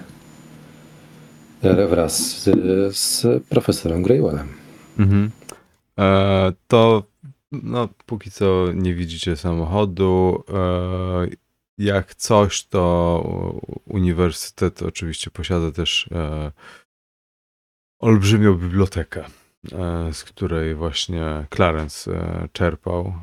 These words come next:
Speaker 2: E, natomiast wy udajecie się do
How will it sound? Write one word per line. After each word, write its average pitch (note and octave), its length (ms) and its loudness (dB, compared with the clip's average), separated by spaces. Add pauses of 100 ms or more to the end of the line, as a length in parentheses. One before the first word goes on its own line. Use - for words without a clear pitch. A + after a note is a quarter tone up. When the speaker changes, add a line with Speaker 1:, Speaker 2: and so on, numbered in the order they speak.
(200)
Speaker 2:
E, F2 880 -6 (960)
natomiast F#2 480 -4
wy G2 200 4
udajecie F2 760 -2
się E2+ 300 -4
do D#2 580 -2